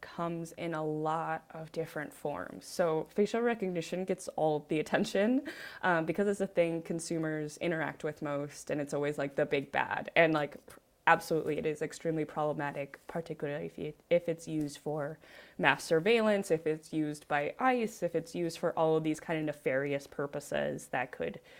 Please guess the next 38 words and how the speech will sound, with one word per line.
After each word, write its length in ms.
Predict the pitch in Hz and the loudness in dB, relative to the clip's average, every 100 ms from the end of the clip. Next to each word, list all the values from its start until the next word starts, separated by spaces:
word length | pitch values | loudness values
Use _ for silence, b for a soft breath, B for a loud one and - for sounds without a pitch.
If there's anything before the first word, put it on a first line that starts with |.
| B | B
chill 260 | - 160 147 | 0 2 2
speech, 480 | - 143 135 - - | -2 0 0 -2 -6
chill 240 | - 147 | -4 0
activities, 720 | 135 - 143 131 135 131 135 | -2 -2 -2 0 0 -2 -4
make 220 | 135 139 - | -6 -6 -8
people 480 | - - - - - | -8 -2 -2 -2 -4
uncomfortable 600 | 147 - - - 87 87 | -6 -6 -8 -4 -4 -2
generally. 580 | 92 87 80 - 95 - B B B B | -4 -4 -6 -8 -10 -10 B B B B
But 100 | 214 | 4
there 180 | 226 220 | 6 6
are 220 | 202 220 - | 4 4 2
also 260 | 254 339 | 0 0
a 100 | 349 | 2
lot 180 | 285 220 | 4 4
of 80 | 269 | 4
different 340 | 285 285 285 - | 2 0 -2 0
other 260 | 190 196 | 2 2
forms 480 | 190 - 170 185 202 | 2 0 0 0 -2
of 80 | 196 | -2
biometric 460 | 180 170 170 175 | -2 -2 -4 -6
technologies 720 | - 170 165 156 170 170 220 220 | -6 -10 -6 -6 -6 -2 -2 0
that 140 | 190 | 0
are 100 | 180 | 0
also 600 | - 165 165 185 175 175 170 | 0 0 2 2 2 2 2
really 200 | 165 160 | 0 2
problematic 640 | - 160 151 151 151 151 | 0 0 2 0 0 -2
and 160 | - 160 | -2 0
getting 240 | 160 156 | 0 0
used 320 | 160 160 160 170 | -2 -2 -2 -4
more 200 | 156 160 | -2 -2
and 160 | 160 | -2
more 400 | 156 151 156 156 B B B | -2 -4 -6 -8 B B B
in 220 | - 175 170 | 0 2 2
the 120 | 165 | 2
employment 520 | 160 - 156 160 151 | 0 -2 -4 -4 -4
and 160 | 156 160 | -6 -6
consumer 480 | 160 160 - 156 160 | -8 -10 -8 -8 -8
contexts, 1040 | - 151 151 - 233 302 - - - - | -10 -8 -8 -2 -2 -2 -8 -20 -20 -20